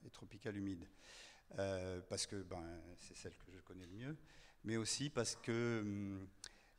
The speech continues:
euh, c'est dans ces forêts tropicales humides que de grands bouleversements sont en cours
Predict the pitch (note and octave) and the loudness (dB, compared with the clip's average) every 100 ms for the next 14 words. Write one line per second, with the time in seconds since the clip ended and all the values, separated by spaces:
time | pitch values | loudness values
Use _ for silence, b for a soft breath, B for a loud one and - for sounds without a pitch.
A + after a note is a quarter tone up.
0 | - G#2+ G2+ G2 G2 - - A2 A2 G#2+ | -2 0 2 0 0 2 4 4 4 2
1 | G#2 - G#2+ A2 G#2 G2+ G#2 G2+ G#2+ C3+ | 0 2 2 2 -4 0 2 4 4 4
2 | - A2 A#2 G#2+ G2+ G2 G2 G2 A2+ A2 | 4 4 6 4 2 2 2 4 4 4
3 | G#2 G2+ - G2+ A#2 A2+ G2+ F#2 F#2 F#2 | 4 2 2 4 4 4 0 0 -2 -2
4 | - D#3+ F3+ | 0 -2 -2